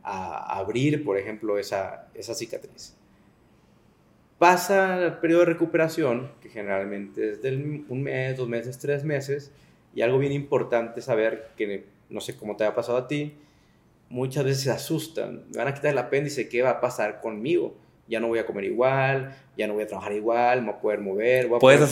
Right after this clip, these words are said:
Speaker 2: hacer
Speaker 1: tomar".
Speaker 2: todo, ¿eh?
Speaker 1: <laughs> Es correcto. Es importante explicarle al paciente que, por ejemplo, hablando del apéndice,
Speaker 2: Ujú.
Speaker 1: lo quitamos y tu vida va a seguir como normalmente es.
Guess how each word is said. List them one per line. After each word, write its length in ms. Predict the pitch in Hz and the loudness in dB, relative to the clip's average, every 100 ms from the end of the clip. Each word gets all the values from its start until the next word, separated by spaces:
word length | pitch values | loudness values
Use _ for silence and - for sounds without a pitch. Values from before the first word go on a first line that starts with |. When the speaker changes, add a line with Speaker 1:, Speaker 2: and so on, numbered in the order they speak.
| 135 | 8
Speaker 2:
hacer 100 | 110 | 10
Speaker 1:
tomar". 20 | |
Speaker 2:
todo, 320 | 107 101 95 | 10 10 12
¿eh? 160 | 110 160 - - - | 10 8 2 -2 0
Speaker 1:
<laughs> 400 | 107 113 - 110 | 0 0 -2 0
Es 140 | 151 | 0
correcto. 500 | - 147 147 - 113 - - _ _ _ | 4 4 4 0 -2 -4 -12 _ _ _
Es 260 | 127 127 135 | 2 2 2
importante 420 | 160 143 131 127 | 0 2 2 2
explicarle 440 | 135 - 117 117 123 | -2 -4 2 4 4
al 100 | 127 | 2
paciente 680 | 120 - 135 131 104 104 - - - _ _ | -2 0 0 0 -4 -6 -10 -20 -20 _ _
que, 80 | - | -12
por 120 | 95 | -6
ejemplo, 460 | 107 95 98 92 - | -6 -2 -2 -2 -6
hablando 360 | 98 92 98 110 | -8 -4 -2 2
del 140 | 127 127 | 2 4
apéndice, 640 | 127 147 135 - 110 113 117 | 2 2 0 -2 -2 -4 -4
Speaker 2:
Ujú. 180 | 110 | -4
Speaker 1:
lo 140 | 113 156 | -4 -4
quitamos 440 | 110 120 170 185 | -4 -2 0 -2
y 40 | 170 | -8
tu 120 | 110 | -4
vida 200 | 120 139 | 0 0
va 60 | 139 | 0
a 40 | |
seguir 380 | 135 127 139 135 | -2 -6 -8 -8
como 180 | 135 117 | -8 -6
normalmente 840 | 110 117 123 131 131 131 123 110 | -6 -8 -10 -8 -8 -8 -8 -10
es. 240 | - - | -10 -16